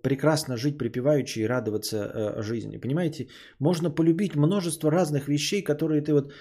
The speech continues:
путешествие ста-, это же совершенно другое. Когда ты по щелчку перемещаешься в какое-то место, это совершенно другое. Я буду обожать есть настоящую итальянскую пиццу, перемещаться там, где, где там настоящая, в Палермо.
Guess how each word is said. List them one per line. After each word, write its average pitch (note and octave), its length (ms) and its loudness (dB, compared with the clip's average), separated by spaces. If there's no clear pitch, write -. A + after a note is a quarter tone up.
путешествие D#3 720 2
ста-, D#3 260 0
это D3 200 2
же D3 80 -2
совершенно E3 480 -2
другое. D#3 340 4
Когда C3+ 160 0
ты - 100 -6
по D3 120 -2
щелчку D#3 380 -2
перемещаешься B2+ 640 -2
в - 40 -16
какое-то B2+ 380 -4
место, D3 320 -4
это A2+ 140 -4
совершенно C3 500 -6
другое. C3+ 420 -2
Я C3+ 240 4
буду D#3+ 260 4
обожать E3+ 440 2
есть C#3+ 360 -4
настоящую D3 760 0
итальянскую C#3 640 0
пиццу, C#3+ 320 -8
перемещаться A#2+ 560 -4
там, A2 120 -6
где, A2 140 -4
где G#2 260 -2
там G2+ 140 -4
настоящая, G2 440 -8
в - 160 -16
Палермо. C#3+ 600 0